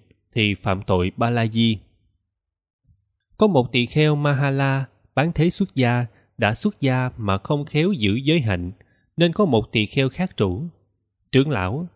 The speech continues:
chúng ta hãy đi ăn trộm." Mahala đáp, "Lúc còn ở nhà, tôi không làm kẻ trộm, nay đã xuất gia, lẽ nào lại làm kẻ trộm?" Tỳ kheo kia nói,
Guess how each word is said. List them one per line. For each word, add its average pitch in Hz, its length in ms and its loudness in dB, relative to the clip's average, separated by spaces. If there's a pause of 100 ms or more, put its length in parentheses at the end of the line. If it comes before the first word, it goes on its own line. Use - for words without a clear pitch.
(200)
chúng 196 200 0
ta 127 360 -2
hãy 120 100 4
đi 131 180 -2
ăn 127 240 -4
trộm." 92 300 0 (880)
Mahala 123 460 0
đáp, 127 260 -4 (880)
"Lúc 220 220 6
còn 110 180 0
ở 117 100 0
nhà, 98 460 -2 (280)
tôi 170 120 6
không 160 260 0
làm 101 200 2
kẻ 113 200 0
trộm, 92 380 0 (400)
nay 147 120 2
đã 143 140 2
xuất - 240 -2
gia, 123 340 0 (300)
lẽ 120 160 0
nào 104 320 0
lại 101 200 0
làm 101 220 -2
kẻ 110 180 -2
trộm?" 101 380 0 (1600)
Tỳ 120 120 4
kheo 135 200 0
kia 131 220 0
nói, 120 340 -2